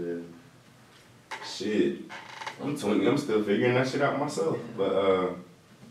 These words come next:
Speaker 2: I mean, as far as what, in general, something specific?
Speaker 1: Well, based off, based on everything we, off, uh, we were talking about, um, you already know what you wanna do.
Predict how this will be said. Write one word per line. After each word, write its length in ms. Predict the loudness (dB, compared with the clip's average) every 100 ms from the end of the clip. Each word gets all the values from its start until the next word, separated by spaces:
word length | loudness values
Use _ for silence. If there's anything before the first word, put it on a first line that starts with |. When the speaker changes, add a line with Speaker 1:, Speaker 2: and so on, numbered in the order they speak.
| -20 -20 -10
Speaker 2:
I 60 | -2
mean, 160 | 2 2
as 140 | 2
far 180 | 4 4
as 100 | 2
what, 200 | 0 0
in 120 | -2
general, 320 | -2 0 0
something 280 | 0 -2 -2
specific? 400 | -4 -6 -2 0
Speaker 1:
Well, 180 | 6 4
based 320 | 6 0 2 0
off, 220 | 0 -2 -10 -12
based 240 | -6 -4 0
on 80 | 0
everything 260 | 2 0
we, 140 | 0 -2
off, 240 | -2 -4 -4
uh, 120 | -6 -8 -8
we 160 | -6
were 120 | -6
talking 240 | -2 -2 -2
about, 360 | -2 -4 -6 -12 -20 -6
um, 460 | 0 4 4 2 -4 -12 -20 -20 -20 -20 -20 -20 -20 -18 -10
you 380 | -2 0 4 4
already 180 | 4 4
know 40 |
what 280 | 2 0 -4
you 80 | -4
wanna 160 | -4
do. 120 | -6